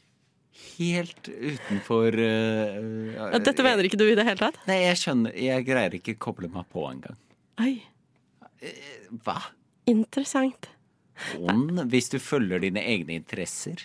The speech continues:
Speaker 1: det gir veldig
Speaker 2: Ja, så hvis du har såpass sterke en-, egeninteresser at du ikke har lyst til å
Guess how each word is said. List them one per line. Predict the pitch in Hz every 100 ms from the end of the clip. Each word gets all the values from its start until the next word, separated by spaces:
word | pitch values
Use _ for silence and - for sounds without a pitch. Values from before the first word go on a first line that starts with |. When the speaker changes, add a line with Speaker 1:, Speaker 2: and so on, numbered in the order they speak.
| -
Speaker 1:
det | - 131 131 127 127
gir | - 117
veldig | 117 113 - - 107 107 101 101 104 104 117
Speaker 2:
Ja, | 415
så | 277
hvis | 277
du | - 302
har | 247
såpass | 254 220 220 -
sterke | 226 220
en-, | 202
egeninteresser | 214 208 180 175 180 190 233
at | 269
du | 202
ikke | 202
har |
lyst | 196 202 -
til | 214
å | 202